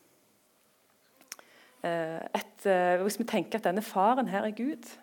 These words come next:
så kan vi si at han, han bar med seg, på veien hjemover til faren, så bar han med seg et gudsbilde. Eh, et, et, et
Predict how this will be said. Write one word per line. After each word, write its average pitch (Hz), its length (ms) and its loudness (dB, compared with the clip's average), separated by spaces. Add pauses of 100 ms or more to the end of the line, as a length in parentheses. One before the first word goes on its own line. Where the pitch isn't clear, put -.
(760)
så - 140 -12
kan 190 100 -6
vi 196 80 -6
si 214 180 4
at 220 160 -4
han, 190 140 0 (400)
han 185 100 0
bar 208 220 6
med 208 340 2
seg, - 320 2
på 202 160 -2
veien 233 460 2
hjemover 208 460 2
til 196 100 -12
faren, 220 400 -4 (840)
så - 180 -4
bar 220 220 6
han 220 160 4
med 220 320 2
seg 196 240 4
et - 260 -4 (140)
gudsbilde. - 720 -4 (1400)
Eh, 165 340 -2 (140)
et, - 260 -10
et, - 180 -8 (300)
et - 100 0